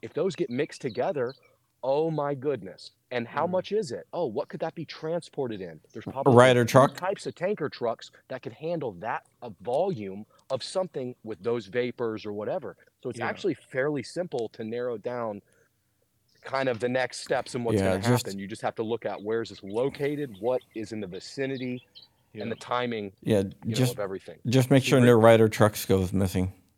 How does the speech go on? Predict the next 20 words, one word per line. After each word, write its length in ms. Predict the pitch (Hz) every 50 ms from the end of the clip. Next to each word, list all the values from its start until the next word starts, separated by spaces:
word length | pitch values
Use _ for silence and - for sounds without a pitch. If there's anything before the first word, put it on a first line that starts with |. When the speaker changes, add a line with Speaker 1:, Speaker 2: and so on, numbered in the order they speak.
| _ _ _ _ _ _ _ _ -
Speaker 2:
See, 420 | - - - 127 120 117 117 117 113
w-, 280 | 113 113 117 117 113
Rich 260 | 104 117 127 - -
and 80 | 135 123
I 80 | 120 113
were 120 | 110 110
talking 360 | - 120 117 117 - - 120
about 280 | 113 123 120 120 123 _
that, 280 | - 123 117 110 110 - _ -
and 160 | 117 104 107
he 80 | 110 110
was 180 | 107 104 104
like, 220 | 110 104 101 - -
"Man, 240 | 113 110 110 110 98
could 180 | - 117 107
you 120 | 113 113 110
imagine, 640 | 104 104 104 104 107 110 107 104 - 110 107 104 104
like, 300 | 98 98 92 92 - _ _ _ _ _ _ _ -
you 120 | 113 110
know, 300 | 104 101 98 95 95 98